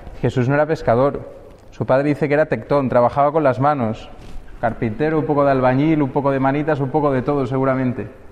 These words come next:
Y va a aquellos y les dice, "De buena mañana, que ya no es hora de pescar, porque las sombras de la barca y las luces del sol hacen que los peces se vayan al fondo", va y les dice, "Echad la red a la derecha".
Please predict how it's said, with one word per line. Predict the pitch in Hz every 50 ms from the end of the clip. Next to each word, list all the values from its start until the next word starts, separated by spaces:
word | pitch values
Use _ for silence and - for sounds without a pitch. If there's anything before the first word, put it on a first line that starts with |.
| - - - - - - - - - - - -
Y | 170 147
va | 139 165 185 190
a | 185
aquellos | 185 214 196 196 190 196 175
y | 180
les | 170 165 147
dice, | 156 185 170 - - 180 185 190 190 - - - - - - - - - - - - -
"De | - 123 135 135
buena | 127 156 175 180 180
mañana, | 180 175 175 185 180 160 156 160 - - - - - - - -
que | - 120 117
ya | 131 139
no | 147
es | 135 139
hora | 156 143 143
de | 143
pescar, | 139 143 135 - - - 143 135 135 135 - - - - - - - - - -
porque | 127 113 - 127
las | 120 120 117
sombras | - 151 147 147 143 139 131 123
de | 139
la | 127 123
barca | 131 139 135 135 - - 123 113 110 - - - - - -
y | 120
las | 120 117 117
luces | 123 143 135 139 135 123
del | 127 120 120
sol | 131 131 127
hacen | 127 - 143 123
que | 123 120
los | 117 110
peces | - - 139 131 131 113
se | 120 117
vayan | 120 123 131 135
al | 131 123
fondo", | - 147 135 127 123 120 123 143 - - - - - - - - -
va | 127 139
y | 151
les | 160 156
dice, | 143 151 143 151
"Echad | 135 - 147 143
la | 143 135
red | 127 135 131
a | 127
la | 120 113
derecha". | 110 107 110 110 - - -